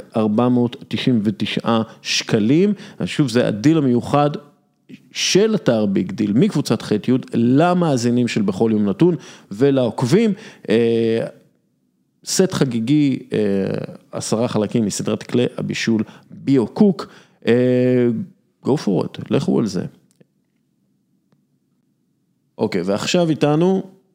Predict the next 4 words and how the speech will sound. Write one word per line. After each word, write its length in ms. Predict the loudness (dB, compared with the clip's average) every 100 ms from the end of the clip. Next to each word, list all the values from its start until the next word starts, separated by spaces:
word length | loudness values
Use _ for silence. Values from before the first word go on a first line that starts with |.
| _
שי 220 | -4 -2 0
פל 300 | 0 0 -2 -4 -2
מברסה 1300 | 0 2 2 2 0 0 0 0 -2 0 0 0 0
מניה. 440 | 0 0 0 -2